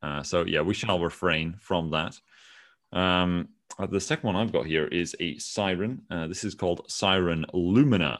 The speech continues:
which I've not had before. I think it must be outside one of their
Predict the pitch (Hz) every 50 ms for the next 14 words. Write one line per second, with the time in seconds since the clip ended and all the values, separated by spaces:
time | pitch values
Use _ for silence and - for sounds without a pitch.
0 | - - - - - 90 82 95 98 110 127 139 - 104 107 110 107 101 - -
1 | 113 95 80 69 - - - 78 - 123 131 127 120 - - - - 92 92 95
2 | 101 - - - 92 87 87 87 87 - - 87 82 80 80 80 80 78 - -
3 | _ 85 85 85 80 78 73 80 76 73